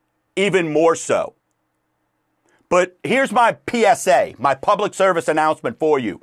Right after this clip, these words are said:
is don't just go buying points, because most lenders, all they know is how to sell a percentage rate to you.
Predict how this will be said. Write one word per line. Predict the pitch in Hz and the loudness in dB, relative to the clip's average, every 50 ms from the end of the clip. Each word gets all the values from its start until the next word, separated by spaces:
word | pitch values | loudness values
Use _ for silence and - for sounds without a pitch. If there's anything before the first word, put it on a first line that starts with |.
| - - - _ _ - | -20 -20 -20 _ _ -2
is | 180 185 175 165 147 - - _ _ _ _ | 0 2 2 2 0 -2 -10 _ _ _ _
don't | 104 - 185 233 285 262 | 0 2 2 2 2 0
just | - 285 285 262 - - | -2 -2 -2 -2 -2 0
go | - 233 226 185 | 0 2 2 2
buying | 131 - 185 208 214 208 190 151 | 4 4 4 6 4 4 2 -2
points, | - - - 180 180 180 196 247 240 - - - - - _ _ _ _ _ _ _ _ _ _ _ _ _ _ _ _ _ _ _ _ _ _ _ _ _ _ | -10 -8 -4 0 0 0 0 -2 -6 -8 -14 -16 -16 -20 _ _ _ _ _ _ _ _ _ _ _ _ _ _ _ _ _ _ _ _ _ _ _ _ _ _
because | - 180 180 226 202 135 | -4 -2 0 2 0 0
most | 151 190 - - - - | 2 2 2 2 0 0
lenders, | 208 226 240 247 220 214 190 180 - - | 2 2 2 4 2 2 0 0 -2 0
all | 180 202 226 233 | 4 4 4 6
they | 220 226 226 | 4 2 2
know | 202 190 202 220 226 240 | 4 4 4 4 6 6
is | 240 247 247 233 - - _ _ _ | 6 6 6 4 0 -4 _ _ _
how | - 185 185 | -2 0 0
to | 180 165 | 0 0
sell | - - 202 185 185 | 0 2 2 2 2
a | 151 | 0
percentage | - 170 143 - - 180 165 160 156 123 | -2 -4 -6 -2 0 0 0 0 0 -2
rate | 139 135 123 113 98 - | 0 0 0 0 -2 -2
to | - 131 110 | -2 -2 -2
you. | 95 82 | -2 -6